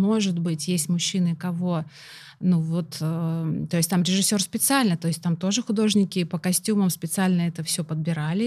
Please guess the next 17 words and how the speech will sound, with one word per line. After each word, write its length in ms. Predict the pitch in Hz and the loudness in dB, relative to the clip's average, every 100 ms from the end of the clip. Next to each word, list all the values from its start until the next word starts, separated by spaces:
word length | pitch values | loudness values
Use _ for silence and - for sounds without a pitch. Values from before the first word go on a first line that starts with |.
| 220 | -2
Это 140 | - | -2
естественно, 540 | 160 - - 202 214 185 | -4 -2 -4 -2 2 2
это 160 | 170 | 2
образ, 500 | - 185 202 202 196 | -2 2 2 2 0
это 140 | 160 151 | -2 -4
часть 400 | - 175 196 - | -4 -2 -2 -2
образа, 320 | 196 185 170 156 - - | -4 -4 -6 -10 -20 -8
это 160 | - 165 | -4 -4
часть 360 | - 180 - | -2 -2 0
эротизма, 640 | 165 165 160 190 208 214 214 - - - - | -2 -2 -2 0 2 2 2 -4 -18 -20 -6
это 480 | 185 170 175 175 170 | -2 -2 -2 -2 -2
часть 320 | - 180 175 | -2 -2 -2
передачи 640 | - 180 185 175 175 180 220 | -2 0 4 4 2 2 2
зрителю, 540 | 196 214 214 208 196 | 2 2 0 0 0
да, 100 | 165 190 | 0 -2
этих 340 | 220 190 - | -2 -4 2
эмоций. 640 | 196 196 190 180 - 165 | 4 6 4 0 -4 -6